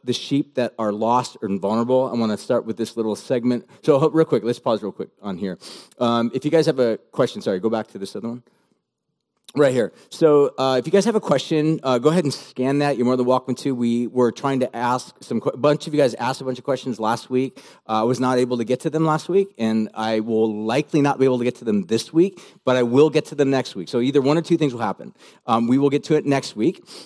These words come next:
um, or, which my hope would be to address some time to be able to, uh, uh, create some time next, uh, week within the context of the sermon or before the sermon. We'll address those. Or I will do some sort of, like, a podcast or recording or something like that and make it available for you guys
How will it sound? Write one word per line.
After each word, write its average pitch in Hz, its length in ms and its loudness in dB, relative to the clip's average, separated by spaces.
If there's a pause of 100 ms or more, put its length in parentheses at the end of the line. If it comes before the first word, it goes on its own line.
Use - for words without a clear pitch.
(140)
um, 117 320 2
or, 180 520 6 (280)
which 139 480 0
my 120 180 2
hope 127 240 2
would 135 80 -2
be 123 120 0
to 104 140 -4 (300)
address 127 500 0
some 131 260 0
time 117 260 0
to 120 140 -6
be 110 100 0
able 110 220 0
to, 95 160 -4
uh, 104 240 -10
uh, 98 40 -6
create 127 220 -2
some - 140 -10
time 113 240 0
next, 123 260 -2 (460)
uh, 113 120 -2
week 113 300 -4 (100)
within 120 500 0
the 113 60 -6
context 113 360 -6
of 117 40 -6
the 104 60 -6
sermon 107 240 -4
or 98 60 -4
before 101 260 -4
the 107 80 -6
sermon. 104 320 -4 (240)
We'll 110 120 0
address 113 280 -2
those. 101 340 -6 (300)
Or 143 220 6
I 139 80 2
will 127 100 -2
do 127 100 0
some 123 220 -6
sort 131 160 2
of, 113 60 -4
like, 113 120 -2
a 117 60 -4
podcast 110 580 -4
or 104 40 -6
recording 107 420 -2
or 101 60 -6
something 107 500 -10
like 98 140 -8
that 104 220 -6
and 107 100 -2
make 101 160 -4
it 101 80 -6
available 95 320 -4
for 87 160 -8
you 95 100 -8
guys 92 420 -6